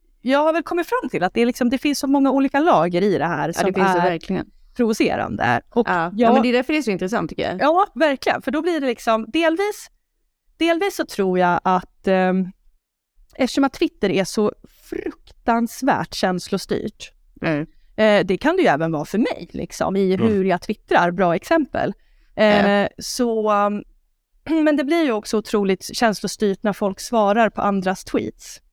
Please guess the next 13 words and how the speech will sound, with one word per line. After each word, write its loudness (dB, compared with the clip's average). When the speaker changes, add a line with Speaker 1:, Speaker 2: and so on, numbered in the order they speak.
Speaker 2:
Ja. 2
Speaker 1:
Ehm, 4
och -6
det 0
var 2
ju 2
det 0
som -6
hände, 2
att -2
det -4
var 2
ju -4